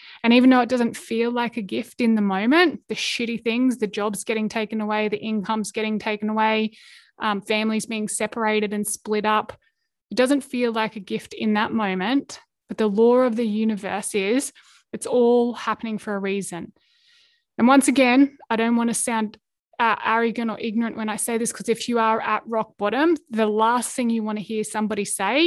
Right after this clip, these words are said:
is, "It's all happening for a reason." You'll want to punch them in the face <laughs> because you simply have just got to feel your feelings.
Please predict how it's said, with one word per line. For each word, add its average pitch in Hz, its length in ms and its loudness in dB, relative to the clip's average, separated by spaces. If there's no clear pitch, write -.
is, 226 140 -4
"It's 208 160 -6
all 208 140 -4
happening 208 340 -4
for 214 140 -6
a 190 40 -4
reason." 240 320 2
You'll 220 120 -2
want 208 100 -2
to 202 60 -6
punch 214 260 -6
them 202 100 -4
in 190 80 -4
the 190 60 -10
face - 420 -2
<laughs> - 540 -12
because 233 220 6
you 247 80 6
simply 247 440 4
have 202 260 0
just 226 380 0
got 226 180 0
to 208 60 -2
feel 220 280 -2
your 196 160 -4
feelings. 208 520 -4